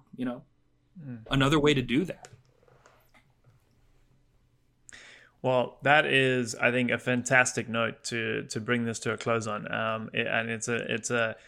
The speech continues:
Speaker 2: I think you've given people an opportunity here or,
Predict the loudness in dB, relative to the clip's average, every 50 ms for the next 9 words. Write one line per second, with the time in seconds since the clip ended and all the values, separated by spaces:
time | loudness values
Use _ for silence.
0 | -20 -20 -20 -20 -8 -2 2 4 4 4 4 4 4 4 4 4 4 0 0 0
1 | 0 2 4 4 4 6 4 4 2 2 -2 -4 -2 -2 0 0 0 0 0 -2
2 | -4 -2 0 2 4 4 4 4 4 2